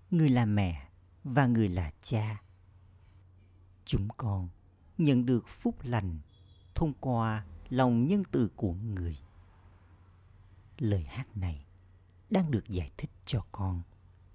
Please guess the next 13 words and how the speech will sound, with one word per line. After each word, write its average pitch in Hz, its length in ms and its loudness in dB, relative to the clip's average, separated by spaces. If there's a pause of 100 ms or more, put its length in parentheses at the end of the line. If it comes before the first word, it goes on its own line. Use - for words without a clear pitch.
(1400)
Lời 117 520 2
ca 202 120 2
ngợi 107 200 2
này 87 300 -4 (420)
thuộc - 220 0
về 92 340 0
một 87 240 -6
đấng 117 300 -4
duy 113 120 -2
nhất. 113 360 -2 (1500)
Người 98 200 0 (120)
cha 87 220 -2
nói, 90 420 -4